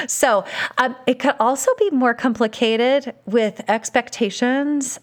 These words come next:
and especially if you're involving money. So, um,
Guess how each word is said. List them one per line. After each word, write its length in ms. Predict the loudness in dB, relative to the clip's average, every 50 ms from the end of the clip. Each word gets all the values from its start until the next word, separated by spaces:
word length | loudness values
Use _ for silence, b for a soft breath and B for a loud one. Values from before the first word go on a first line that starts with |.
| _
and 640 | 0 0 2 2 2 2 2 2 2 2 0 0 -2
especially 520 | -6 -8 -2 -2 -2 -2 0 -2 0 0
if 120 | 0 0 0
you're 140 | 0 2 2
involving 480 | 0 0 -2 -2 0 0 -2 -4 -2
money. 320 | -4 -4 -4 -4 -8 -10 B B B B B B B -10 B
So, 640 | -8 0 2 4 4 4 4 4 4 4 2 2 2 0
um, 500 | 0 0 2 0 0 0 -2 -4 -6